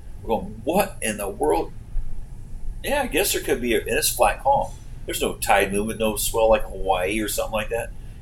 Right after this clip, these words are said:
And we get about five hundred yards up to this rock getting awash, and all of a sudden it disappears. Okay, so we didn't get too close. We went away,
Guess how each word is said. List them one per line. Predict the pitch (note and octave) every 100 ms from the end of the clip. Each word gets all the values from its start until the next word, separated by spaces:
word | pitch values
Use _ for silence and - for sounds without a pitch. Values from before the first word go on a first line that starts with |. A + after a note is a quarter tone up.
| - G#2+
And | A2
we | A#2+
get | B2
about | A2+ -
five | B2 B2+
hundred | B2+ A2 A#2
yards | B2 A#2+
up | B2 -
to | G#2
this | G2+ - - - A2
rock | A2+ A#2+ -
getting | A#2 A2+
awash, | G2+ G#2+ G#2+ A2 - - - - - -
and | G#2+ G#2 G2 - - - - - - - - - -
all | - -
of |
a | -
sudden | A2 G2+
it |
disappears. | F#4 F#4 - E4+ C4+ - - - - - - - G2+
Okay, | D3+ - A2
so | A2+ A2+
we |
didn't | D#3+ D#3+
get | -
too | F3 F3+
close. | C3+ G#2 - - - - C3
We |
went | C3 C#3
away, | A#2+ C#3 D3 A2+ A#2+